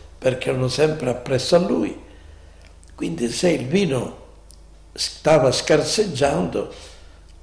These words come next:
un po' la colpa era di questo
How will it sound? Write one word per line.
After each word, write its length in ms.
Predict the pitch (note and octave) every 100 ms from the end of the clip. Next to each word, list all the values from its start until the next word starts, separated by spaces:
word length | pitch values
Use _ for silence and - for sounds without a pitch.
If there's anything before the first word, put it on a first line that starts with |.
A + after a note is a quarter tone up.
| -
un 200 | G3+ F#3
po' 520 | C#3 A#2+ - - -
la 140 | C#3+ D#3+
colpa 440 | - A#3+ - -
era 380 | C3+ A2 G#2 - -
di 180 | B2+
questo 560 | B2+ C#3+ C3 - A2+ G2